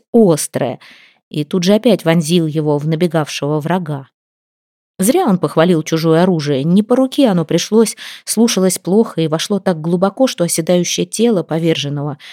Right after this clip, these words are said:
потянуло его вниз, почти вырвав древко из рук. Стёма только и сообразил, что перехватить из рук упавшего секиру, очень тяжёлую, непривычную, однако она так и ожила в его руках. Ударив сверху вниз и наискосок,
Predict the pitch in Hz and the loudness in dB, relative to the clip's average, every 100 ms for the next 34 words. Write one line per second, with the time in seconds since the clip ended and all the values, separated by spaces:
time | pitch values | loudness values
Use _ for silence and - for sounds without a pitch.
0 | - 185 233 240 269 262 240 240 233 185 | -8 -2 4 6 6 4 4 4 4 4
1 | 185 185 151 - - 151 - 156 151 151 | 4 2 0 -6 -8 -6 -6 -4 -4 -2
2 | 180 147 143 143 143 165 156 - 143 160 | -2 -2 -4 -6 -4 -2 -2 -4 -6 -4
3 | 170 180 135 - - - - _ - - | -2 -4 -4 -12 -20 -20 -20 _ -20 0
4 | 240 254 247 240 233 240 233 233 220 247 | 4 4 4 2 2 0 0 0 2 2
5 | 226 165 170 151 - - 143 147 147 170 | 2 0 -2 -2 -8 -6 -4 -4 -4 -4
6 | - 190 202 214 170 165 165 160 160 170 | 0 0 2 0 0 -2 -2 -2 -2 -4
7 | 156 - 143 - 180 - 302 165 - 147 | -4 -4 -6 -6 -6 0 2 0 -2 -6
8 | - 147 139 147 220 226 165 156 - 160 | -6 -4 -4 2 4 4 2 -2 -2 -2
9 | 226 - 151 147 175 196 196 196 196 202 | -2 -2 -4 -4 -4 -2 -2 -2 -2 -2
10 | 208 202 226 269 156 139 156 147 143 180 | 0 2 2 2 0 -2 -6 -6 -4 -4
11 | 180 143 113 - _ - - _ - 147 | -4 -8 -10 -14 _ -20 -20 _ -6 0
12 | 180 247 240 - - 160 180 - 151 160 | 2 2 0 -4 -6 -2 -2 -2 -4 2
13 | 202 208 151 160 147 - - 196 240 | 4 4 0 -2 -4 -6 -2 -2 -2